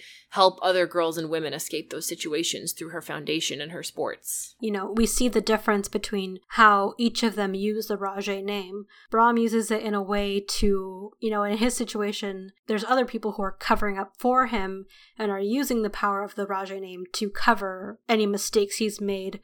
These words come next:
Speaker 2: In using Ashna against Shobi, really, he's still using the Rajay name against her. And so he always is using it for selfish reasons and for his own power,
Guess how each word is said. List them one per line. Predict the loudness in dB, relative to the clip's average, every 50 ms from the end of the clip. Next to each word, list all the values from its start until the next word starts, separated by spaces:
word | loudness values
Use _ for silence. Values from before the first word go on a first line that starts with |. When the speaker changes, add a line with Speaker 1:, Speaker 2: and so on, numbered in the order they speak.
| -14 -6 2
Speaker 2:
In | 4 4 4 6
using | 6 6 6 6 6 4 4 4 4 2 0 -2 -4 -8 _ 2
Ashna | 4 4 4 4 0 -2 -2 -2 -2 -4
against | -6 -4 -4 -4 -4 -4 -6 -8 -10 -10 -8 -6
Shobi, | -4 0 2 4 4 4 2 0 -4 -2
really, | -2 -4 -4 -4 -6 -6 -8 -10 -10 -12 _
he's | -8 -4 -4 -2 -2
still | 0 2 2 2
using | 4 4 2 4 4 2 2
the | 2 2
Rajay | 2 2 2 2 0 -2 -4
name | -4 -4 -6 -6
against | -4 -4 -2 -2 -2 -2 -4 -4 -6 -4
her. | -4 -4 -6 -6 -12 -16 -16 -20 -20 -20 -18 -10
And | -8 -6 -4
so | -4 -2 0
he | 0 0 2
always | 2 4 4 4 4 2
is | -2 -2 0
using | 2 2 2 2 0 -4
it | -4 -4 -4
for | -6 -6
selfish | -6 -2 -2 -2 -2 -2 -4 -10 -10 -10 -6
reasons | -4 0 0 0 0 0 -2 -2 -4 -6 -6 -6
and | -6 -6 -8 -8 -6
for | -6 -6
his | -4 -4 -4 -2
own | -2 0 0 -2 -2
power, | -4 -2 0 0 0 0 -2 -4 -4 -6 -8 -10